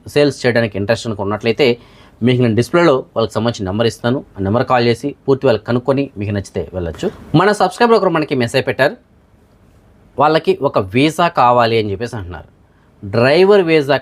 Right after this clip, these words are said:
కాకుండా ఇంకా వేరే ఏదైనా సరే పర్లేదు అని చెప్పేసి అంటున్నారు. షాపుల్లో కానీ, హౌస్ బాయ్ కానీ, దివాణీలో కానీ ఏదైనా సరే పర్లేదు, నేను చేసుకుంటానని చెప్పేసి అంటున్నారు. So మీకు తెలిసిన చోట కువైట్లో డ్రైవర్ పని కాకుండా ఇంక వేరే ఏదైనా పనికి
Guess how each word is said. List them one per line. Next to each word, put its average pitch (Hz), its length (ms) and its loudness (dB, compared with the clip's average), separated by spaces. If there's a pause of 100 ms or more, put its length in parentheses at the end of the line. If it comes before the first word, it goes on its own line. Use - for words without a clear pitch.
(100)
కాకుండా 123 420 0 (240)
ఇంకా 127 140 -4 (100)
వేరే 147 220 4 (180)
ఏదైనా 147 380 2
సరే 131 140 0 (100)
పర్లేదు 110 360 0
అని 101 120 -6
చెప్పేసి 113 300 -6
అంటున్నారు. 90 280 -10 (1040)
షాపుల్లో 107 400 2 (100)
కానీ, 127 160 0 (840)
హౌస్ 110 240 0
బాయ్ 123 220 2
కానీ, 135 180 0 (500)
దివాణీలో 127 400 4 (120)
కానీ 127 200 0 (340)
ఏదైనా 185 300 4
సరే 131 200 2
పర్లేదు, 104 380 -2 (180)
నేను 117 180 -10
చేసుకుంటానని 113 520 0
చెప్పేసి 107 260 -2
అంటున్నారు. 98 260 -2 (460)
So - 60 -2 (120)
మీకు 143 200 2
తెలిసిన 160 300 0
చోట 156 160 2 (140)
కువైట్లో 143 340 2 (120)
డ్రైవర్ 143 380 2
పని 143 180 -2
కాకుండా 135 320 -2
ఇంక 113 180 -8
వేరే 123 200 4
ఏదైనా 120 280 -2
పనికి 113 220 -6